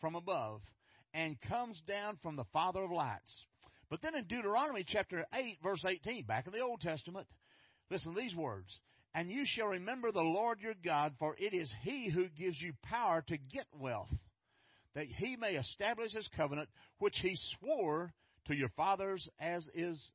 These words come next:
it this day." Now think about that for a moment.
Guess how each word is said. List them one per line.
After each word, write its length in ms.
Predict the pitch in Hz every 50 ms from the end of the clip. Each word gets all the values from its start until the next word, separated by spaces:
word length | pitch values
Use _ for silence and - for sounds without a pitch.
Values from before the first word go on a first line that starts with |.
| _ _
it 120 | - 156 - _
this 160 | - 156 120 - 127 123
day." 320 | 120 107 92 82 73 - - - - _ _ _ _ _ - - - _ _ _ _ _ - -
Now 100 | 214 202
think 200 | - 294 277 220
about 180 | 180 165 147
that 180 | 147 143 117 -
for 80 | 143
a 40 | 127
moment. 280 | 123 123 120 104 -